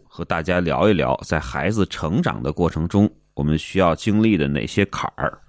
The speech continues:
上期节目呢，我和大家探讨了一个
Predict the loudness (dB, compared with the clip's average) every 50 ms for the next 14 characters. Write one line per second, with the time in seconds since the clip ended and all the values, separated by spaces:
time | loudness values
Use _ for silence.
0 | _ _ -14 -4 -2 0 0 2 2 0 2 2 2 2 4 4 4 4 4 2
1 | 0 -2 -4 -8 -8 -8 -6 -4 -2 0 0 2 2 2 2 0 0 -2 -4 -2
2 | -2 -2 -2 -4 -4 -4 -2 -2 -2 -2 -4 -4 0 2 2 4 4 4 2 2
3 | 2 0 -2 -2